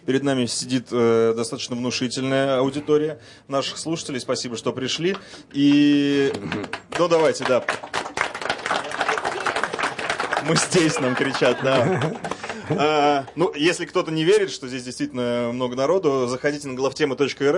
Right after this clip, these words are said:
эф, там идёт прямая трансляция, вы можете своими глазами увидеть всё, что здесь происходит. И мы уже, давайте, э, в таком тестовом режиме сделаем интерактив. Вот нам приходят записки из импровизированного читального зала, назовём его так. Почему,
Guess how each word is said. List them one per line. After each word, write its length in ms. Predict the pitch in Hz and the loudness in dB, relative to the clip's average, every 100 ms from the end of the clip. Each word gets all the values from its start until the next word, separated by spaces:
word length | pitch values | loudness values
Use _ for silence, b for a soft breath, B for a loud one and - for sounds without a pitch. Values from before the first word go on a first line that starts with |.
| 202 | 2
эф, 40 | |
там 160 | - 131 | -2 -2
идёт 140 | 127 | -2
прямая 300 | 135 135 127 | 0 0 0
трансляция, 540 | 127 127 165 190 190 139 | 0 -4 0 -2 0 0
вы 80 | 127 | 0
можете 260 | 135 - | -2 -4
своими 240 | 117 131 123 | -4 -2 0
глазами 380 | 120 120 165 | 0 2 0
увидеть 260 | 143 135 147 | 0 0 -2
всё, 320 | - 143 151 | 0 2 2
что 180 | 151 143 | 2 -4
здесь 300 | 135 120 131 | -2 -2 -2
происходит. 560 | - 123 113 123 98 113 B B B B | -2 -4 -2 -2 -2 -4 B B B B
И 400 | 139 147 151 151 131 | 2 4 4 2 2
мы 200 | 156 160 | 0 2
уже, 360 | 143 143 113 | 2 2 2
давайте, 360 | 113 127 117 117 | 2 2 2 -2
э, 240 | 113 113 | -2 -2
в 40 | 104 | -2
таком 260 | 123 123 | -4 -4
тестовом 360 | - 135 - 120 | 0 0 0 -4
режиме 380 | 127 123 120 107 | -4 -4 -6 -6
сделаем 480 | 110 120 120 117 | -8 -4 -2 -2
интерактив. 500 | 117 127 147 - 226 - b b | -4 -2 -4 -4 -8 -8 b b
Вот 180 | 131 147 | 0 0
нам 140 | 143 123 | 0 -8
приходят 400 | 123 - 131 113 | -10 -2 -2 -2
записки 580 | 123 202 208 - 175 147 | -8 -8 -12 -4 -4 -4
из 240 | 131 123 - | -10 -10 -8
импровизированного 1000 | 135 135 135 131 131 139 131 127 127 123 _ _ - | -8 -4 -4 -4 -2 -2 -2 -2 -4 -8 _ _ -16
читального 540 | 147 135 123 123 120 | -8 -2 0 0 -4
зала, 240 | 120 123 | -2 -4
назовём 320 | 120 117 117 120 | -4 -6 -6 -6
его 140 | 117 | -6
так. 220 | 113 117 - B B - | -6 -10 -10 B B -8
Почему, 320 | 143 170 190 | -2 0 4